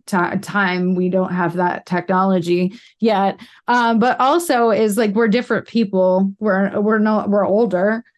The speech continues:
and we've gone through more things and we're different people. So it's not, I love that. I think that's great advice, and creating the you now, not becoming the you you used to be. You're a new you, and you go through all these iterations. I always say, like,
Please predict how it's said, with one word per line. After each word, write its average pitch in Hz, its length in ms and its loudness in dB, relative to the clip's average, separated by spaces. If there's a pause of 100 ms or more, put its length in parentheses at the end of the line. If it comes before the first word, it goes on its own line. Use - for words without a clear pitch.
(140)
and 202 140 2
we've 208 160 0
gone 202 240 2
through 196 180 0
more 180 180 0
things 180 400 -2
and 190 120 0
we're 175 100 0
different 175 340 -4
people. 190 380 0
So 202 240 0
it's 202 180 -2
not, 269 200 0
I 233 140 0
love 269 240 0
that. 156 140 0
I 202 100 0
think 240 200 0
that's 233 180 -2
great 262 240 0
advice, 190 440 0
and 202 180 0
creating 247 720 0
the 226 120 2
you 214 240 2
now, 196 600 0 (320)
not 202 400 0 (260)
becoming 214 520 0
the 185 80 0
you 196 180 -2
you 180 180 -2
used 208 320 -2
to 175 80 -2
be. 165 440 -2
You're 202 280 0
a 202 40 0
new 226 200 2
you, 190 560 -2 (120)
and 208 240 2
you 214 120 2
go 214 260 2
through 208 240 -2
all 208 120 2
these 202 200 -2
iterations. 196 840 -2
I 185 160 2
always 196 260 0
say, 202 160 0
like, 190 300 0